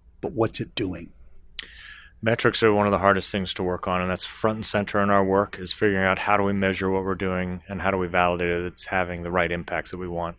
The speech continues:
Speaker 2: In twenty eighteen, we set a, a science-based climate target, a really aggressive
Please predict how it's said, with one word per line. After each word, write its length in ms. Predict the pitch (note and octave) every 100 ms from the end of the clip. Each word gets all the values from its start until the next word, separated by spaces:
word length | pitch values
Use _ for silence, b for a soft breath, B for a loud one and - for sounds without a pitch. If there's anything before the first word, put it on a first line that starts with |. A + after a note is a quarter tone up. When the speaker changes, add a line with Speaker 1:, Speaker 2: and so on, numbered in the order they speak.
| - B B B B -
Speaker 2:
In 140 | A2
twenty 340 | - A#2+ A2+ G#2+
eighteen, 500 | A2 - A2 A2 G#2
we 80 |
set 260 | F#2+ A2 G2
a, 340 | F#2+ F#2+ F#2+ - -
a 80 |
science-based 880 | - - G#2+ G#2+ - G#2 F#2+ - - D2 D#2+ -
climate 380 | A2 A2 B2
target, 340 | - B2+ C#3 -
a 100 | F#2
really 260 | F2+ G2+ G2
aggressive 720 | F2 G2 G2 - A2 F#2+